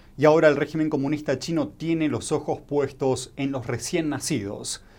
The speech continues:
Miremos un análisis detallado. Un artículo publicado en la revista American Journal of Transplantation despierta inquietudes. Se basa en dos trasplantes de riñón de recién nacidos en un hospital de Shanghai,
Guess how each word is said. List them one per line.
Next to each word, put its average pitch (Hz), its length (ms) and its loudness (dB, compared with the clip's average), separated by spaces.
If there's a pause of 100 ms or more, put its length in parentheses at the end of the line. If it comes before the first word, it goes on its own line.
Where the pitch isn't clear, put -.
(320)
Miremos 151 580 2
un 151 200 -2
análisis 135 500 -2
detallado. 135 580 -2 (400)
Un 208 160 4
artículo 165 480 0
publicado 151 480 6
en 143 60 6
la 131 80 6
revista 135 500 2
American 127 480 4
Journal 123 580 2
of 123 220 -2
Transplantation 127 1200 0
despierta 143 720 -2
inquietudes. 131 880 2 (220)
Se 139 140 0
basa 147 300 6
en 127 140 6
dos 151 200 2
trasplantes 139 540 2
de 143 60 2
riñón 131 520 4
de 131 100 4
recién 139 440 0
nacidos 113 720 0
en 127 140 0
un 143 80 4
hospital 151 400 0
de 135 60 -2
Shanghai, 120 720 0